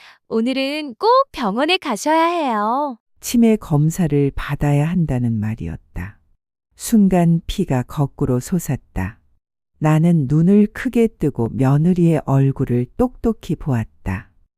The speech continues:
Speaker 2: 그 눈빛은 걱정이 아니었다. 차갑고 섬뜩한 무언가가 번뜩였다.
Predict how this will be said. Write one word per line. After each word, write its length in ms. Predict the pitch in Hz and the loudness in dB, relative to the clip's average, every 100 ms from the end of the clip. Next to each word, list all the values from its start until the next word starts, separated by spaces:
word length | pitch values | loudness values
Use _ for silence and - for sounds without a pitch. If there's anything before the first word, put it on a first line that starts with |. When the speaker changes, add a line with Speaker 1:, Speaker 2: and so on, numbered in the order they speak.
| _ _ _ | _ _ _
Speaker 2:
그 300 | - 214 208 | 2 4 4
눈빛은 720 | 147 160 180 214 - 190 165 | 2 0 0 -2 -2 0 0
걱정이 600 | - 143 - - 135 127 | 0 -6 -6 -2 0 0
아니었다. 840 | 120 117 143 139 - _ 92 90 - _ _ _ _ _ - | 0 -2 0 -2 -4 _ -8 -8 -12 _ _ _ _ _ -16
차갑고 680 | - 226 202 - - 175 | -8 -4 -2 -4 -4 -2
섬뜩한 840 | 185 - 214 208 185 - 170 143 120 | -2 -2 -2 0 -4 -4 -4 -2 0
무언가가 800 | 139 175 190 180 135 117 92 - | 2 4 4 2 -2 -4 -6 -8
번뜩였다. 1040 | - 143 143 151 131 107 - - 92 92 | -4 -2 -2 -4 -4 -6 -8 -8 -8 -10